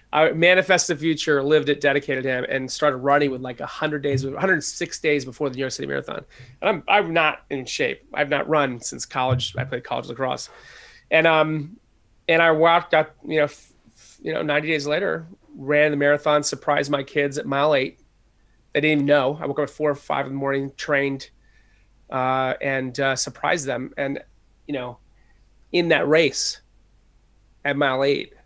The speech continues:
it chokes me up. I told them, I said, you know, "You can do anything you put your mind to." It was a,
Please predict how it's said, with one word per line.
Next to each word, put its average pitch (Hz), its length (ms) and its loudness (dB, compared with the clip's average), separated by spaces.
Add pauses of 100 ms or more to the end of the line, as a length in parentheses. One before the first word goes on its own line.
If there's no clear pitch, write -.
(680)
it - 60 -16
chokes 131 260 -8
me 156 60 -8
up. - 180 -4
I - 120 -8
told 135 200 -6
them, 127 60 -6
I 123 40 -6
said, 127 260 -10 (500)
you - 100 -6
know, - 160 -6 (560)
"You 151 120 -8
can 143 160 -4
do 139 160 2
anything 135 320 -2
you 127 60 -6
put - 100 -8
your - 80 -6
mind - 240 -8
to." - 260 -16 (720)
It 170 60 0
was 160 100 -2
a, 147 60 -6